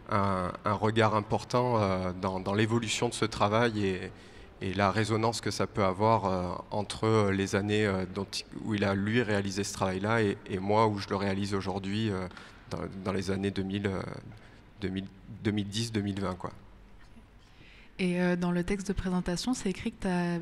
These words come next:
Speaker 2: photographié à la chambre photographique. Est-ce que tu peux nous raconter ce que c'est ?
Speaker 1: Bah, du coup, voilà, c'est, euh, la chambre, en fait, euh, quand on fait un travail, enfin, en tout cas, moi, c'est comme ça que je construis mes, mes séries,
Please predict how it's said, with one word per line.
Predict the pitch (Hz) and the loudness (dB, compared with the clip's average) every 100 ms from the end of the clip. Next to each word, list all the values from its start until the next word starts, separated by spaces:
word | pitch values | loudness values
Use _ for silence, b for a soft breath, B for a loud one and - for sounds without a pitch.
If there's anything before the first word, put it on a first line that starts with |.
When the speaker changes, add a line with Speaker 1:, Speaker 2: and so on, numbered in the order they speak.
| 170 | -4
Speaker 2:
photographié | 185 185 180 180 214 | -2 0 0 0 0
à | 190 | 0
la | 180 | 0
chambre | - 226 254 247 | 0 0 0 -2
photographique. | - 196 180 175 170 - 220 | -6 -2 0 0 -2 -2 -2
Est-ce | - | -2
que | 190 | -8
tu | - | -4
peux | 190 | 0
nous | 180 | 0
raconter | 175 180 185 | 0 -2 -4
ce | 175 | -2
que | 175 | -2
c'est ? | - 247 - - - - - - - - | -2 -2 -4 -16 -20 -20 -20 -16 -12 -10
Speaker 1:
Bah, | 113 110 107 | 0 4 4
du | 107 | 0
coup, | 104 151 | 0 6
voilà, | 131 131 117 | 8 10 8
c'est, | - - 104 98 | 2 0 0 0
euh, | 98 98 | 0 0
la | 98 101 | 2 2
chambre, | - 135 127 | 4 2 4
en | 101 | 4
fait, | - 113 - | 4 2 2
euh, | 101 98 98 95 - 76 - - - - - - - - | 2 4 2 -2 -6 -12 -16 -18 -18 -20 -20 -20 -2 2
quand | 107 117 | 2 4
on | 107 | 0
fait | - 120 | 4 4
un | 110 | 4
travail, | 104 - 110 123 | 2 4 6 6
enfin, | 107 - | 4 0
en | 104 | 0
tout | - | 0
cas, | 117 | 2
moi, | 110 110 | 2 2
c'est | 107 | 0
comme | - 101 | 0 0
ça | 113 | 0
que | 110 | 0
je | - | 0
construis | - 107 - 123 | -2 -4 -4 0
mes, | 120 101 95 - | 2 2 0 -4
mes | 101 104 | -4 -2
séries, | - 104 113 | 0 0 0